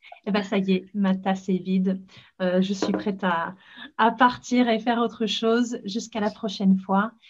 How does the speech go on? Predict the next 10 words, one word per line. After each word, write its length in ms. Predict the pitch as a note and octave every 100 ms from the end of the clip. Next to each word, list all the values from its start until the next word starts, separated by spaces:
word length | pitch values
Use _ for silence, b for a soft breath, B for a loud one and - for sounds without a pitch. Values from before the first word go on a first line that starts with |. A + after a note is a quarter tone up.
| b _
Et, 360 | G3+ G3+ G3 F#3+
euh, 300 | F3+ F3 F3
ben, 200 | F3+ G3
moi, 120 | G3
je 120 | G3 F#3+
vous 100 | G3
dis 320 | F#3+ G3+ -
à 140 | G3
très 260 | F#3+ - A#3
bientôt, 600 | G#3+ G#3 F#3+ G3+ G3+ B3